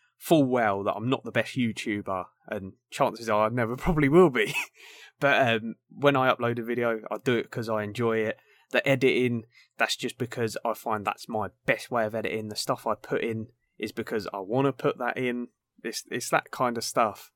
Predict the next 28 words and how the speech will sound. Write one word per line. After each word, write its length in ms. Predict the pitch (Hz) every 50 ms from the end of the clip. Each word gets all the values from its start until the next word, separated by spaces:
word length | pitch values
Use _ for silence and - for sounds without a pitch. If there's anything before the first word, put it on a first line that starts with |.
| _ _ _ _ - -
I 60 | 110
don't 340 | 113 135 139 - - - -
do 160 | 143 139 135
anything 480 | 131 127 123 117 - 127 123 113 - - - - - _ _ _ _ -
to, 280 | - 127 117 110 104 -
to 160 | - - 117
become 400 | 120 110 - - - 120 113 107
the 40 | 110
best 500 | - 127 131 135 - - - - - -
or, 320 | - 110 104 104 104 104 - _ _ _ _ _ _ _ _ _ _ -
or 260 | - - 113 104 101 90 - _ -
do 140 | 139 135 123
anything 440 | 120 120 117 - - 123 110 - -
to 360 | - - 127 123 117 110 107 -
improve 500 | - 107 107 - - - 143 131 120 -
my 140 | 120 113 110
videos 580 | 113 127 120 120 113 113 110 110 110 107 - _ _ _ _ _
so 180 | - - 117
I 80 | 113 110
don't 260 | 98 113 113 - -
have 180 | - 117 107 -
fun 260 | - - 120 107 104
enjoying 480 | 101 104 101 - 120 117 107 101 98
them. 200 | 95 98 98 - _ _ _ _ _ - _ _ - -
It, 180 | - 123 - -
like, 280 | 104 101 98 95 - - - _ _ _ -
doing 320 | - 135 123 117 107 104 104
them 260 | - 95 98 104